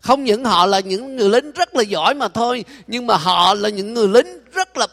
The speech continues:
bự con, to lớn. Giống như là mình,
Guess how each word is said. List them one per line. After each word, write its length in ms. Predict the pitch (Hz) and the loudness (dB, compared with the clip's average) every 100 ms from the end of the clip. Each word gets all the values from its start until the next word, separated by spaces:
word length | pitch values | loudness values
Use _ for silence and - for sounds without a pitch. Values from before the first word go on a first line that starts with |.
| - | 2
bự 200 | 226 262 | 2 2
con, 320 | 311 302 311 - _ _ _ _ _ _ _ _ _ _ _ _ _ _ _ _ - | 2 0 0 -4 _ _ _ _ _ _ _ _ _ _ _ _ _ _ _ _ -2
to 260 | 277 285 | 4 6
lớn. 340 | 269 294 349 415 - _ _ _ _ _ _ _ | 6 6 4 -2 -20 _ _ _ _ _ _ _
Giống 200 | 208 262 | -4 -4
như 200 | 254 214 | -2 0
là 120 | 190 | 0
mình, 460 | 165 165 160 156 | -2 -4 -6 -14